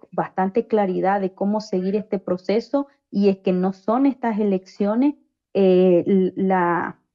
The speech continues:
eh, digamos, la salida de Ortega ni lo que hemos estado esperando, y que hay que seguir resistiendo. Entonces,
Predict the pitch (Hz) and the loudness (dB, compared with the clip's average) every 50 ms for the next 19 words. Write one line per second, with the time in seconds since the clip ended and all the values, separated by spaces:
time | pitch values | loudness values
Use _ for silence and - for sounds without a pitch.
0 | _ _ _ - 196 190 175 180 202 196 180 196 190 208 214 226 233 226 _ _ | _ _ _ -4 -4 -4 -2 -2 -2 -2 0 0 0 0 0 -2 -2 -4 _ _
1 | _ _ _ - 202 196 190 - - 190 180 185 196 202 202 208 202 196 196 196 | _ _ _ -4 -4 -4 -2 -2 -4 -2 -2 0 0 0 0 0 0 0 0 -2
2 | 190 - _ _ 196 202 185 180 185 - - 196 190 196 202 208 208 208 196 196 | -4 -8 _ _ -6 -4 -4 -4 -6 -4 -2 0 0 0 0 -2 0 -2 -2 0
3 | 185 190 190 190 - 185 190 190 196 196 185 - - 175 180 180 185 185 185 _ | 0 -2 -2 -2 -2 -2 0 0 -2 -2 -4 -4 -4 -4 -2 -2 -2 -4 -2 _
4 | 175 175 175 180 185 185 190 190 190 - _ _ _ _ - 196 - - 196 196 | -2 -2 0 -2 -4 -6 -6 -8 -10 -12 _ _ _ _ -12 -8 -4 -2 -2 -2
5 | 220 220 233 220 - - 202 196 190 190 185 190 185 - - 185 - _ 185 185 | -2 -2 -4 -4 -2 -2 -2 0 -2 -2 -2 -6 -6 -8 -10 -12 -8 _ -4 -4
6 | 180 180 180 185 196 196 - 226 233 | -2 -2 -4 -6 -4 -4 -4 -6 -6